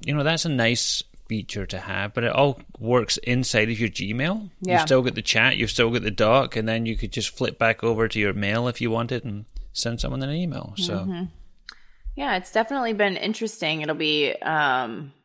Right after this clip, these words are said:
Speaker 2: it, it'll be interesting to see where it goes because, like, we have played with this forever ago and now it's something else, whatever. I don't know. But we, you can, like, add bots and stuff that, like,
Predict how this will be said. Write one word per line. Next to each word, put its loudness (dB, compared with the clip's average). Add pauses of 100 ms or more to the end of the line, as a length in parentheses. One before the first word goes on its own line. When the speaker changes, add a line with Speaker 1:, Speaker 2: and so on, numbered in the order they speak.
(240)
Speaker 2:
it, 0
it'll 6
be 0
interesting -2
to 0
see -2
where 4
it 0
goes 4
because, -2
like, 4
we 4
have 0
played 0
with 0
this 2 (460)
forever 6
ago 6
and 4
now 4
it's 0
something -4
else, 0
whatever. 2
I 4
don't -2
know. 2
But 2
we, 0 (120)
you -4
can, -2
like, 2
add 4
bots 4
and -4
stuff 2
that, 0 (220)
like, -4